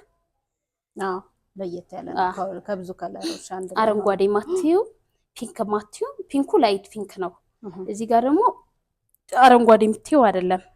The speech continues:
Speaker 2: በወርቀ ዘብ ነው የተወሰወሰ።
Speaker 1: አዎ።
Speaker 2: ብልጭልጭ ነገር አለው እንደምታየው። ያው ካሜራ ላይ ፍክት ብሎ ካልወጣ ሜቢ ብዬ ነው።
Speaker 1: አዎ፣ ሻይን ያደርጋል በደንብ።
Speaker 2: ያ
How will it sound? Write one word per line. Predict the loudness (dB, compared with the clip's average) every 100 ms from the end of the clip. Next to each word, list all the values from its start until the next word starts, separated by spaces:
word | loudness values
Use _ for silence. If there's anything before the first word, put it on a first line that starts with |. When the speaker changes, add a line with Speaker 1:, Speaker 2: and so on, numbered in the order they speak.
| -8
Speaker 2:
በወርቀ | 2 2 2 -4 0
ዘብ | 0
ነው | 2 -2
የተወሰወሰ። | -2 -6 -6 -6 -6 -8 -14 -16 _ -14
Speaker 1:
አዎ። | -12 -4
Speaker 2:
ብልጭልጭ | -4 -2 -8 -10 -8
ነገር | -4 2 6
አለው | 6 4 0
እንደምታየው። | -2 -6 _ -6 -4
ያው | -4 -6 _ _
ካሜራ | -8 -6 -4 -4
ላይ | -6 -10
ፍክት | -14 _ _
ብሎ | -16 -14
ካልወጣ | -14 -14 -14 -14
ሜቢ | -12 -12 -12
ብዬ | -12 -10 -6
ነው። | -4 -6 -8 _ _ _ _
Speaker 1:
አዎ፣ | -10 -10
ሻይን | -6 -4 -4
ያደርጋል | -6 -8 -10
በደንብ። | -12 -12 -16 -20 _
Speaker 2:
ያ | -10